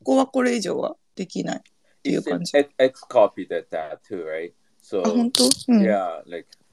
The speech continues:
Speaker 2: you know, like, X copyの場合めっちゃ短かったんだよ。なんか。
Speaker 1: へえ、どんくらい？
Speaker 2: あ、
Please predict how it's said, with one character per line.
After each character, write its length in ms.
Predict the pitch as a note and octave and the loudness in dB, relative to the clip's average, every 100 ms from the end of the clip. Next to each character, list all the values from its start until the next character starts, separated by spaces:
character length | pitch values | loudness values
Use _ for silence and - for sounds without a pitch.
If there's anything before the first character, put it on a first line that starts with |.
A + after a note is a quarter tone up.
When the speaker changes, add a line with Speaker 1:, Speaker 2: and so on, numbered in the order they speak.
| _ F#2+ | _ -16
Speaker 2:
you 80 | |
know, 300 | E2+ D2 - - | -12 -12 -12 -10
like, 200 | E2 - _ - | -10 -10 _ -10
X 200 | - - | -10 2
copy 280 | E3 - A2+ | 2 4 2
の 60 | |
場 120 | F#2 | 4
合 60 | D#2+ | 2
め 120 | E2 | 0
っ 20 | |
ち 100 | - B2+ | -8 -10
ゃ 20 | |
短 300 | A#2+ - B2+ | -10 -4 -4
か 80 | A2+ | -2
っ 40 | |
た 120 | D#2+ | -6
ん 40 | D2+ | -10
だ 60 | |
よ。 60 | - _ | -14 _
な 100 | - | -16
ん 20 | |
か。 100 | - - - | -16 -18 -12
Speaker 1:
へ 120 | - A#3+ | 2 6
え、 200 | B3+ A#3 | 6 6
ど 120 | A#3+ | 6
ん 100 | B3+ | 6
く 140 | C4+ | 6
ら 180 | C#4+ | 6
い？ 40 | |
Speaker 2:
あ、 40 | D#4+ | 4